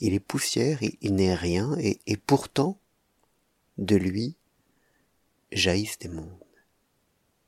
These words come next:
Et, et c'est vraiment ce qu'on ressent à la sortie de ce salon, où il y a absolument tout et, et, et n'importe quoi, mais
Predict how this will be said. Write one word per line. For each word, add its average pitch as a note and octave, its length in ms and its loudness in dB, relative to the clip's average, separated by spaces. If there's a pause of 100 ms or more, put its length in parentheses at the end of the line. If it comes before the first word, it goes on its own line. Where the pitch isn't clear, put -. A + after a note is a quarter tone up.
(1200)
Et, - 680 -6
et G2+ 40 -4
c'est - 180 -2
vraiment A#2 400 -2
ce - 140 -6
qu'on G2 200 0
ressent F2 580 -2 (840)
à G#2+ 40 -8
la F#2 100 -2
sortie G2+ 280 -4
de G2 80 -4
ce G2 140 -6
salon, F2 480 0 (100)
où G#2 100 -2
il G2 80 0
y A#2 40 2
a A2+ 120 0
absolument G2+ 640 -2 (160)
tout G#2 280 -4
et, G#2 60 0
et, - 340 -6
et G2+ 120 -2
n'importe G#2+ 480 -2
quoi, G#2+ 360 -6 (1600)
mais - 180 -8